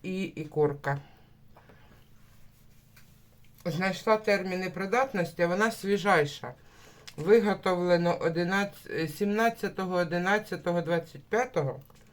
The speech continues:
два дні назад. А вжити до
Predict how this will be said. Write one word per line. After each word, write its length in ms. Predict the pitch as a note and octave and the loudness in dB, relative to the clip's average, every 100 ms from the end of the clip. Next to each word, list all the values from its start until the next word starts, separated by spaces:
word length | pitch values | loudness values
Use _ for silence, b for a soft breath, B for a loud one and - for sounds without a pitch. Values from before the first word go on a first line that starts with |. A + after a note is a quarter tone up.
| B B B B - - | B B B B -20 -16
два 280 | E3 F#3+ | -2 0
дні 160 | F3+ F3+ | 2 0
назад. 400 | F3 E3 C3+ G#2+ - - - - _ - - - b b b b b b b - - - - - - - | -2 -4 -6 -8 -14 -20 -20 -20 _ -20 -20 -20 b b b b b b b -20 -20 -20 -20 -20 -20 -2
А 120 | E3+ | 4
вжити 520 | F3 F3 F#3+ C4 - F#3 | 4 4 2 0 -2 -2
до 360 | D#3+ G3+ - | 2 2 2